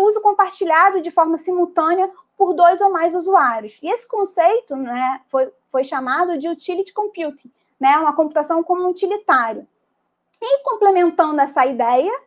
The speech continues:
dele, surgiu logo em seguida, né, através, né, do, de, de novos estudos pelo Leclayder, né, novas formas de usar o computador.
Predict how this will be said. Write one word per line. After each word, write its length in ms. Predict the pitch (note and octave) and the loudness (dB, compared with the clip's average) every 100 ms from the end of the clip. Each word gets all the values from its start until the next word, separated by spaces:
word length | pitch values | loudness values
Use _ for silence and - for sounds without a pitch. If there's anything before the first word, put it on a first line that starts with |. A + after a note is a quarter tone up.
| _ | _
dele, 580 | A#3 D#4+ B4+ F#4+ B3+ _ _ | -2 0 2 0 0 _ _
surgiu 420 | - F4+ D4 F4 | -2 -2 0 0
logo 280 | F4 F4+ F#4+ | 4 4 2
em 80 | G#4 | -6
seguida, 600 | - C#4 C4 G4+ G4 D4+ | -8 -8 -6 -2 0 0
né, 300 | C#4+ C#4+ C4 | 0 0 -2
através, 640 | B3+ C4 B3+ B3+ C4+ C4+ - | -2 -2 2 2 2 -2 -10
né, 540 | A#3 A#3 A3 G#3+ G#3+ _ | -6 -6 -6 -10 -14 _
do, 140 | G#3+ - | -20 -18
de, 320 | G#3 A#3+ - - | -10 -10 -10 -18
de 300 | A3+ _ B3 | -20 _ 0
novos 300 | C#4 C#4+ B3 | 0 0 -6
estudos 600 | B3 - F4 F#4+ C#4 - _ _ - | -10 -2 0 0 -2 -12 _ _ 0
pelo 340 | B3+ C4 B3+ | 2 4 2
Leclayder, 840 | B3 B3+ B3 - C4 F#4 D#4+ B3+ | 2 0 -2 0 2 2 2 0
né, 240 | C4+ C#4+ D4+ _ _ | 2 -2 -2 _ _
novas 420 | C#4+ E4 G#4 B4 - | 2 4 4 2 -2
formas 460 | - F4+ G4+ G#4 | 4 4 4 -2
de 60 | F#4+ | 0
usar 220 | G4+ F4 | 2 4
o 60 | F4 | 4
computador. 680 | F#4+ F#4 G#4+ G#4+ E4+ B3 | 0 -2 -2 2 2 2